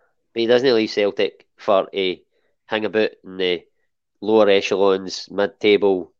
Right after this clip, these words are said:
eh, the, the, the English Premier League, 'cause as you said, Willie, he's a winner, he's a born winner, he wants to be challenging for trophies.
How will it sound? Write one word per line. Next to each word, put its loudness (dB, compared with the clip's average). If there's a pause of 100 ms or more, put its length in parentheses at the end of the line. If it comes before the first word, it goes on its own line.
eh, -2 (340)
the, -4 (340)
the, -4
the -4
English -4
Premier 0
League, -2
'cause -2 (100)
as -2
you 0
said, -4
Willie, 4 (360)
he's -6
a 4
winner, 2 (160)
he's -10
a 0
born 2
winner, 2
he 0
wants -2
to -10
be -4
challenging -2
for -10
trophies. -2